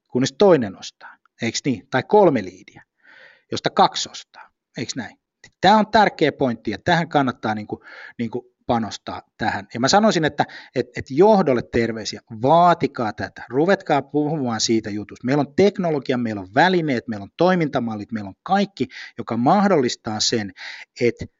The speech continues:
markkinointi voi toimittaa myynnille myyntivalmiita kuumia liidejä kappaletavarana kuukausi-viikkopohjaisesti, niin että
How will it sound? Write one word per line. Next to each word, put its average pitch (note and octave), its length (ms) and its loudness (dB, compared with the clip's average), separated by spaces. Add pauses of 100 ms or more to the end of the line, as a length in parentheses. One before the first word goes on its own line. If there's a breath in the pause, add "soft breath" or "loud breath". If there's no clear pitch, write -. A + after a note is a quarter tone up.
(260)
markkinointi D3 840 -2
voi A#2 180 0
toimittaa B2+ 760 0
myynnille C3 520 2
myyntivalmiita G#2+ 960 -4
kuumia G#2+ 580 -4
liidejä F#2+ 500 -12 (280 soft breath)
kappaletavarana C3 1300 0
kuukausi-viikkopohjaisesti, A2 2250 -2 (640)
niin F3 320 4
että C3+ 400 -2